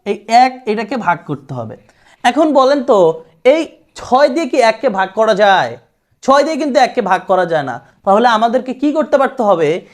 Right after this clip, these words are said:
প্রথমত এখানে একটা শূন্য দিয়ে নিতে হবে, শূন্য দিয়ে এখানে একটা পয়েন্ট দিতে হবে। কি করতে হবে? শূন্য দিয়ে একটা পয়েন্ট দিতে হবে, দিয়ে এই যে এক, এর পিছনে আমরা একটা সংখ্যা বা একটা শূন্য নিতে পারবো।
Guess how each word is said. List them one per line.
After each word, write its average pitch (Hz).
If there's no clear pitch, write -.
প্রথমত 277
এখানে 254
একটা 254
শূন্য 247
দিয়ে 202
নিতে 175
হবে, 170
শূন্য 254
দিয়ে 208
এখানে 226
একটা 214
পয়েন্ট 226
দিতে 185
হবে। 165
কি 240
করতে 254
হবে? 269
শূন্য 269
দিয়ে 285
একটা 269
পয়েন্ট 208
দিতে 175
হবে, 143
দিয়ে 240
এই 277
যে 277
এক, 180
এর 247
পিছনে 208
আমরা 180
একটা 180
সংখ্যা 170
বা 208
একটা 160
শূন্য 220
নিতে 143
পারবো। 110